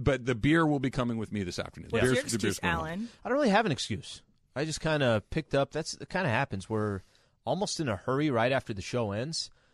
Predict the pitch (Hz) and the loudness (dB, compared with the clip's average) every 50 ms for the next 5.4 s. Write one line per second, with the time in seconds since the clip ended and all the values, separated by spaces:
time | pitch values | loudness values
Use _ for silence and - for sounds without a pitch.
0 | _ _ _ - - - 196 - 214 185 143 107 101 117 139 156 156 143 135 120 | _ _ _ -2 0 0 0 2 2 2 2 2 4 6 6 6 6 4 2 0
1 | - - 139 143 165 - 123 104 135 - - 117 127 135 139 135 135 120 110 98 | 2 2 2 2 2 2 -2 -4 -2 -2 -2 0 0 2 2 2 2 2 0 0
2 | 117 107 107 123 131 131 - 151 135 113 117 113 123 139 156 185 175 - _ _ | 0 2 4 4 4 4 2 0 0 0 2 2 2 2 2 0 -2 -6 _ _
3 | _ - - - - - - - 135 131 131 135 139 110 101 95 123 160 160 131 | _ -20 -20 -20 -20 -12 -6 -6 -4 -2 -2 -2 -2 -2 -4 0 2 2 2 2
4 | - 120 - 165 160 156 151 - 151 143 - 160 156 165 175 - - 135 131 127 | 0 0 4 4 4 4 4 4 2 2 4 4 4 4 2 2 0 0 2 2
5 | 120 117 110 127 151 143 92 80 | 2 2 2 2 2 2 0 -2